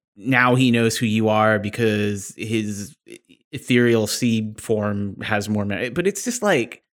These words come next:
it's not, it's very, like, it's paper thin. You have to not look at it too hard because there's a l-, they, there's a lot of plot hole. Like,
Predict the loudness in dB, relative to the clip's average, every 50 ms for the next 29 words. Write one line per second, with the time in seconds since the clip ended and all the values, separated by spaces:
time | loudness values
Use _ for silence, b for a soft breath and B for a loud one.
0 | _ _ _ _ _ _ _ _ _ _ -12 -10 -10 -8 -6 -4 -2 0 0 -2
1 | -2 -2 -2 -2 0 2 4 4 4 4 4 4 2 0 0 -2 -4 -6 -4 -2
2 | 0 0 2 2 2 0 2 2 4 4 6 6 4 4 4 2 0 -4 -8 _
3 | _ _ _ -2 0 0 2 4 2 2 2 0 0 -2 -2 -4 -4 -2 0 0
4 | 0 0 2 2 2 2 2 2 2 2 0 0 -2 -2 -4 -2 0 2 2 2
5 | 2 2 0 -4 -4 -2 0 0 0 0 -2 -4 -6 -8 -12 -14 _ -2 0 0
6 | 2 2 2 2 0 0 -2 -2 -4 -4 -6 -8 -12 -14 -10 -8 -6 -6 -8 -8
7 | -12 -10 -8 -8 -8 -10 -10 -12 -12 -10 -8 -8 -8 -8 -6 -4 -4 -2 -2 -2
8 | -2 -2 -2 -2 -4 -6 -8 -12 _ _ -10 -10 -10